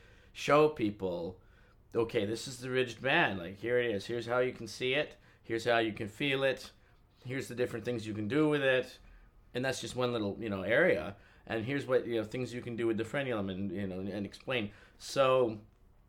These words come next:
for me, sex has become, uh, always, uh, now is, is, uh, explore-, uh,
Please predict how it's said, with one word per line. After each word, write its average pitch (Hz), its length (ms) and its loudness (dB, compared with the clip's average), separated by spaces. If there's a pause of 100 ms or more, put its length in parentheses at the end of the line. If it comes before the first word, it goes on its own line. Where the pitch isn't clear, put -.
(220)
for 131 200 -2
me, 139 320 0
sex 135 340 -2
has 110 120 -8
become, 117 460 -2
uh, 98 420 0 (1300)
always, 127 720 4
uh, 101 80 -6
now 104 380 0
is, 101 320 -6
is, 90 380 -10
uh, 85 320 -10
explore-, 110 520 -4
uh, 104 80 -6